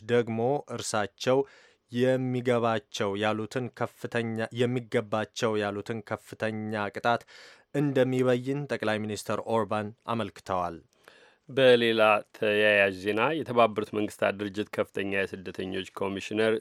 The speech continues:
Speaker 2: ዚያድ ራድ አልሁሴን ዓለም አቀፉ ማህበረሰብ ጦርነትና የሚደርስባቸው ወከባ በመሸሽ ከሶሪያና ከሌሎች አገሮች የተሰደው የሚጎርፉትን በብዙ መቶ ሺዎች የተቆጠሩ ስደተኞች ለመቀበል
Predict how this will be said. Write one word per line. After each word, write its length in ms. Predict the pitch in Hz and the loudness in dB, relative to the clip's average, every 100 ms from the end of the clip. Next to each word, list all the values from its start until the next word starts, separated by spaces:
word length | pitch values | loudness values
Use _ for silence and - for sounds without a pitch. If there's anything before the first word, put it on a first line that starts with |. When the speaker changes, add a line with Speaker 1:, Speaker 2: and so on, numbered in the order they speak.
| - | -4
Speaker 2:
ዚያድ 320 | 104 98 98 - | 0 0 0 -4
ራድ 320 | 107 101 113 - _ _ _ _ - | 0 2 0 -6 _ _ _ _ -2
አልሁሴን 600 | 110 110 120 - 135 135 - - | 0 0 -6 -2 -2 -2 -8 -12
ዓለም 220 | 87 98 | -6 0
አቀፉ 280 | 104 - 98 107 | 0 -2 -8 -6
ማህበረሰብ 520 | 104 107 110 - 117 110 | -2 0 0 0 -4 -4
ጦርነትና 760 | - 107 104 110 110 - 113 127 139 _ _ - | -4 -4 -2 -4 -4 -8 -4 -2 -4 _ _ -4
የሚደርስባቸው 800 | 110 113 110 104 101 95 98 - 98 | 0 2 2 2 -2 0 0 -2 -6
ወከባ 380 | 92 98 95 92 | -6 -4 -2 -2
በመሸሽ 440 | 92 95 107 110 - _ | -2 -6 -4 -6 -8 _
ከሶሪያና 520 | 87 - 95 101 104 104 | -10 -4 0 0 0 -4
ከሌሎች 400 | 104 101 104 - | -4 -6 -6 -6
አገሮች 260 | 101 101 98 | -6 -4 -8
የተሰደው 400 | - 101 92 95 | -8 -8 -6 -8
የሚጎርፉትን 560 | 95 95 87 - 131 123 | -8 -10 -10 -8 -8 -6
በብዙ 260 | 117 120 143 | -8 -6 -6
መቶ 260 | 104 98 | -6 -8
ሺዎች 260 | 92 95 90 | -10 -12 -12
የተቆጠሩ 500 | 87 95 95 85 90 | -12 -10 -10 -10 -14
ስደተኞች 560 | 87 92 90 90 90 90 | -14 -14 -12 -10 -12 -12
ለመቀበል 480 | 90 90 87 98 107 | -10 -10 -10 -6 -6